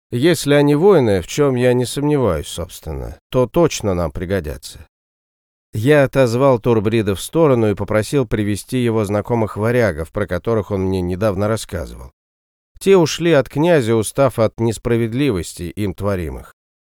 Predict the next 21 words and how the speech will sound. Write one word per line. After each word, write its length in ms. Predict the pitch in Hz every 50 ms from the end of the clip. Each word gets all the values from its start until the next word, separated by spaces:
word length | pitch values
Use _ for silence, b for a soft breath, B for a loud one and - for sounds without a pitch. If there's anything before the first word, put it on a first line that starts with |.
| _ _ _ _ _
К 60 | - -
себе 360 | - 160 165 175 180 170 156
я 100 | 151 143
их 120 | 135 -
принимать 480 | - 135 139 139 143 143 143 131 - -
не 80 | 131 123
стал, 360 | - - - 180 170 143 117
так 280 | - _ 117 110 - -
как 200 | 113 110 - 107
наш 260 | 113 123 117 - -
отряд 340 | 113 101 120 139 135 117 120
уже 180 | 107 101 120
устоялся. 800 | 117 107 - - - 127 127 127 117 95 69 - - - 64 62 - _ _ _ _ _
Натренированы 760 | 123 131 127 - 117 123 127 131 143 170 175 151 135 127 117
все 200 | 104 - - 113
были 200 | 107 131 127 120
одинаково, 680 | 113 110 98 104 110 135 156 147 - - 107 92 80 73
специфично, 880 | - - - 113 90 - 98 - - 151 160 - - - 87 76 - - _ _ _ _ _ _ _ _ _ _
поэтому 520 | - 135 143 156 156 - 151 139 147 147
новые 320 | 143 156 156 147 147 147 147
люди, 360 | 165 202 202 147 120 123